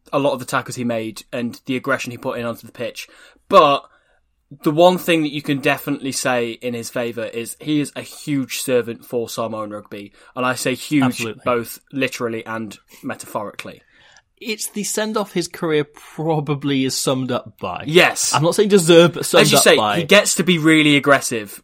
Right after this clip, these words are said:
Speaker 1: at the final whistle of
Speaker 2: Yeah.
Speaker 1: a game that he wasn't playing in
Speaker 2: <laughs>
Speaker 1: because he was banned.
Speaker 2: Yeah, exactly.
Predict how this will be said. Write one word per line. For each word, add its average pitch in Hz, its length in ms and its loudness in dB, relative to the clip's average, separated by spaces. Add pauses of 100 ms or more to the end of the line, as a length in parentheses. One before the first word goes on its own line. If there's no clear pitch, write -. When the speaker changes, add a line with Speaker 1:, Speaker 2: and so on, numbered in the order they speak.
Speaker 1:
at - 120 -8
the 131 60 -12
final 120 300 0
whistle 143 200 2
of 113 140 2
Speaker 2:
Yeah. 92 60 -4
Speaker 1:
a - 20 -6
game 107 440 -8
that 123 80 -12
he 123 60 -10
wasn't 117 300 -8
playing 104 280 -10
in 95 100 -4 (280)
Speaker 2:
<laughs> - 280 -20
Speaker 1:
because 127 160 -6
he 120 60 -4
was 107 120 -12
banned. 104 220 -6
Speaker 2:
Yeah, 139 120 4
exactly. 127 540 -2